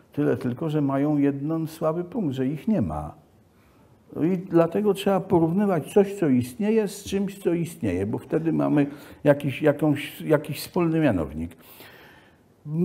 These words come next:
Ja nie zgadzam się z pańską oceną, że Polska l-, ma jakieś fatalne położenie,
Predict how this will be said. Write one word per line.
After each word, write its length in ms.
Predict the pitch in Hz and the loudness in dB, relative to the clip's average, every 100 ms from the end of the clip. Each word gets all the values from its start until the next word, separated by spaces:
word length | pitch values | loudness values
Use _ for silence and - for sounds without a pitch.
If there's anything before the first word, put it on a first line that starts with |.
| 175 | 0
Ja 380 | 180 196 233 214 196 | 4 6 6 4 0
nie 220 | 196 220 | 6 8
zgadzam 460 | 208 262 208 165 151 | 8 6 6 6 4
się 160 | 165 | 0
z 80 | 151 | 0
pańską 600 | - 190 175 - 196 165 | 2 2 2 -2 -2 0
oceną, 640 | 160 156 - 69 76 120 160 - _ _ _ - _ _ - | 4 6 4 2 -4 -6 -10 -16 _ _ _ -20 _ _ -2
że 260 | 113 156 | 2 4
Polska 580 | 165 180 233 226 - 208 | 4 4 4 2 2 4
l-, 320 | 196 160 165 156 | 4 4 2 2
ma 240 | 156 180 | 4 4
jakieś 340 | 196 180 180 | 4 2 0
fatalne 560 | - 180 175 180 180 185 | 2 2 4 4 4 0
położenie, 800 | 170 185 175 143 90 69 69 73 | -2 0 2 4 2 -2 -6 -10